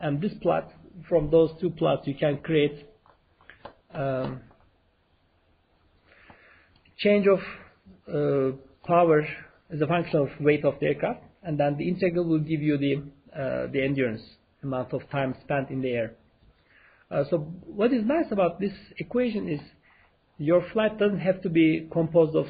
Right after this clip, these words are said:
such steady, uh, conditions, right? Such steady flight, um, parts. Uh, so your aircraft may be doing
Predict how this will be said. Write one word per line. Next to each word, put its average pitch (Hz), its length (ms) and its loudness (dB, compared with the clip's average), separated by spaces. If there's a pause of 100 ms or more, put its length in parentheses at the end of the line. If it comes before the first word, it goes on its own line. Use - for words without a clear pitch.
such 156 160 2 (300)
steady, 147 520 0 (280)
uh, 131 580 -4 (600)
conditions, 147 580 -2
right? 151 180 -2 (120)
Such 135 160 -4 (180)
steady 139 420 -2 (140)
flight, 131 260 0 (460)
um, 123 460 -8 (2500)
parts. 143 340 2 (540)
Uh, 147 320 2 (100)
so 170 60 4
your 165 400 4
aircraft 190 260 4
may 170 140 4
be 165 120 4
doing 165 420 2